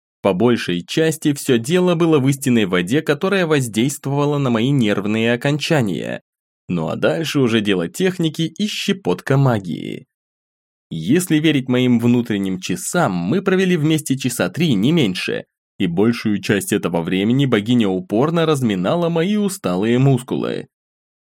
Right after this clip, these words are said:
Стоило положить голову на постель, как сразу вырубился. Вот что значит добрую неделю спать на холодном камне и голой земле.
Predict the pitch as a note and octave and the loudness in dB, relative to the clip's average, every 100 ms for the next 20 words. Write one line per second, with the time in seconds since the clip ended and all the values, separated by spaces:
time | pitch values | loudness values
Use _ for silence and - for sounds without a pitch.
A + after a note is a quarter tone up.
0 | _ - - G2+ F#2 F2 F#2+ F#2 F#2 G2 | _ -10 0 2 2 -2 0 0 0 -2
1 | F#2 G#2+ G2+ F2+ F2+ E2 F2+ F2 - D#3 | -2 0 0 0 -2 -4 -6 -8 -2 0
2 | D3+ D3 C#3+ - F#2+ F2+ F2+ G2+ F#2 A2+ | 0 0 -2 -2 -2 0 0 -2 0 0
3 | F#2 E2+ B1+ - A1+ A1 _ _ _ _ | 0 -4 -10 -8 -8 -10 _ _ _ _
4 | _ G2+ C3+ F3+ F3+ - F#3 E3+ F3 D3 | _ -2 0 0 -4 0 0 2 0 0
5 | D3 B2 A#2 D3 A#2+ A#2 A#2 B2+ C3 A#2 | 0 -2 2 2 4 4 4 2 2 2
6 | G#2+ - G2+ F#2+ G2+ G#2 G2+ F#2+ F2 - | 0 -2 -2 -2 -4 0 0 0 -4 -2
7 | G#2 C#3+ C#3+ B2+ C#3+ A2 F2+ F#2 F#2 G#2+ | 0 2 0 0 -2 0 0 2 2 2
8 | A#2 G#2+ D#2+ G#1+ | 4 4 2 -4